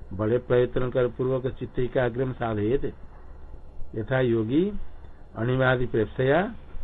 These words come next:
महायासेन चित्त एकाग्रम साधयेत् एवं स्वम मुमुक्षया विविंस्यात्। योगी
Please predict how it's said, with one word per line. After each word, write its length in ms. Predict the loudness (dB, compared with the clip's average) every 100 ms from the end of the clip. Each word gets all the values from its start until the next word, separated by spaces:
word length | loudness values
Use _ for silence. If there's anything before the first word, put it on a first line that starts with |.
| -4 -8 -6
महायासेन 1000 | -2 4 6 6 6 4 2 0 2 0 -2 -12 -20 -18 -6
चित्त 220 | -2 2
एकाग्रम 580 | 4 4 4 4 2 2
साधयेत् 560 | 2 0 4 4 4 0 -10 -14 -18 -16 -14 -16 -6 -2 2
एवं 400 | 4 4 2 0 -6 -14 -14 -12 -8 -8 -8 -14 -4
स्वम 180 | 0 0
मुमुक्षया 640 | 0 0 0 0 2 2
विविंस्यात्। 840 | 2 2 0 -2 2 2 2 2 -2 -2 -10 -14 -16 -16 -16 -16 -8 -2
योगी 520 | 0 2 0 0 -2